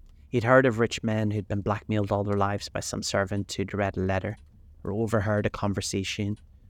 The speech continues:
or picked up a card with an address. Found beneath a pillow a withered flower or shred of crumpled lace. He sighed, and having poured himself out some tea, opened Lord Henry's note.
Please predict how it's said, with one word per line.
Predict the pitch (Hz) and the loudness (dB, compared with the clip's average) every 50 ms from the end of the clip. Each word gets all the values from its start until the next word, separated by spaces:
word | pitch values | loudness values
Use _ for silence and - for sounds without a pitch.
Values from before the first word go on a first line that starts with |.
| - - - | -20 -12 -10
or | - - | -10 -2
picked | - - 113 - - | 0 0 0 2 0
up | - - | -2 0
a | - | -2
card | - - - - 98 98 101 95 - | -6 -6 -4 -2 0 0 0 -2 -4
with | 101 - - | -6 -4 -2
an | 101 98 | 0 0
address. | 98 - - 98 95 - - - - - - - - - - - - - - - - - - - - - - - - - - - - - - - | 0 0 -2 -4 -4 -6 -10 -12 -14 -18 -20 -20 -20 -20 -20 -20 -20 -20 -20 -20 -20 -20 -20 -20 -20 -20 -20 -20 -20 -20 -20 -20 -20 -20 -20 -20
Found | - - - - 110 104 104 107 107 104 104 - | -16 -4 0 2 2 2 2 2 0 -2 -4 -4
beneath | 101 104 104 98 - | -2 -2 -2 -2 -2
a | - | -4
pillow | - - - 107 104 104 104 104 101 | -6 -2 0 2 2 4 4 2 2
a | 95 95 | 0 0
withered | 107 107 101 98 104 104 107 | 0 0 0 0 0 -2 -4
flower | - - - 104 98 95 95 98 98 101 101 101 | -4 -4 -2 2 2 4 4 4 2 2 0 -2
or | 98 - | -4 -4
shred | - - - - 101 98 98 98 98 | -6 -6 -4 -2 0 0 0 0 -2
of | 98 - - | -4 -6 -4
crumpled | - - 101 92 - 101 - - | -2 -2 -2 -2 -4 -8 -8 -6
lace. | 98 98 95 - - - - - - - - - - - - - - - - - - - - - - - - - - - - - - - - - - - | -6 -6 -6 -6 -10 -12 -12 -18 -20 -20 -20 -20 -20 -20 -20 -20 -20 -20 -20 -20 -20 -20 -20 -20 -20 -20 -20 -20 -20 -20 -20 -20 -20 -20 -20 -20 -10 -6
He | - 139 | -4 -2
sighed, | - - - 101 - - - - - - - - - - - - - - - - - | 0 0 0 0 -2 -4 -6 -12 -18 -18 -18 -18 -20 -20 -20 -20 -20 -20 -20 -12 -6
and | - 113 | -2 0
having | 113 123 143 123 | 2 2 2 2
poured | - - 156 156 | 2 4 4 4
himself | 151 135 - - 160 147 - | 4 2 2 4 4 4 4
out | 135 131 - | 2 0 0
some | - 139 139 | 0 -2 -2
tea, | - - - 104 101 110 - - - - - | -2 -2 -2 -4 -4 -4 -8 -14 -20 -14 -10
opened | 107 110 - 110 107 | -8 -4 -2 0 0
Lord | 107 104 98 - | 2 0 0 -2
Henry's | - - 95 92 92 92 - - | -4 -6 -6 -6 -6 -6 -8 -8
note. | 92 90 90 | -10 -10 -12